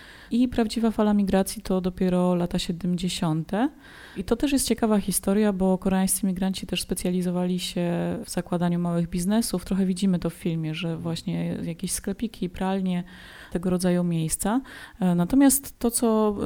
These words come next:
było problematyczne w tym, to ta ich działalność trochę pokrywała się z tym, co wcześniej, e, robiła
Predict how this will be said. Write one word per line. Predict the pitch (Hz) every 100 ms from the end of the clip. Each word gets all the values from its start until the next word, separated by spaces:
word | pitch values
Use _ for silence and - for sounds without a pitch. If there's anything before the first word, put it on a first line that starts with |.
| 190
było | 208 196
problematyczne | - 202 196 208 339 - 180
w | -
tym, | 196 208
to | 196 190 202 -
ta | 208
ich | 202 190
działalność | 202 220 247 233
trochę | - 220
pokrywała | 220 220 214 214 226 214
się | 214
z | -
tym, | - 226
co | -
wcześniej, | 208 - 220 - 214 214 214 208
e, | - 190 190 190
robiła | 196 196 202 202 196 196 196